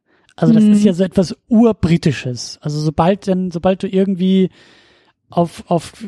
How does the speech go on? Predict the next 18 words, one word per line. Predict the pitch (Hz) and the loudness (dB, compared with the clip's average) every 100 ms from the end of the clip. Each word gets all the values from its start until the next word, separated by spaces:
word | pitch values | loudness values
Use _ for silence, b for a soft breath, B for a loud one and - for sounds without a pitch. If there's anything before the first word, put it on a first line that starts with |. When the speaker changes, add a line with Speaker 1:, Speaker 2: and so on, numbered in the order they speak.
| 185 | -8
Speaker 1:
also | 170 170 | -6 0
in | 233 247 | 2 4
Geschichte | 214 - 233 - 202 | 2 2 0 0 -2
irgendwie | 190 202 185 | -2 -2 -2
erzählen | 180 - - 208 220 208 202 | -6 -4 2 2 4 0 -2
willst | 147 156 208 240 240 - - | 0 2 4 2 -2 -8 -12
und | 180 175 - | -6 -6 -8
du | 165 | -4
bist | 202 - - | -4 -4 -4
halt | 185 | -4
irgendwie | 180 185 185 180 180 180 185 b b b b b | 0 0 0 0 2 2 0 b b b b b
ein | 175 | -8
britischer, | 151 196 - - 180 170 165 185 170 165 185 202 | -2 0 0 0 2 4 2 0 -4 -6 -6 -10
äh, | |
Screenwriter | - - 190 196 185 190 196 | -12 -2 0 4 4 2 2
oder | 180 180 | 0 0
sowas, | 175 175 170 - | 2 2 0 0
dann | 160 156 156 | 0 2 -2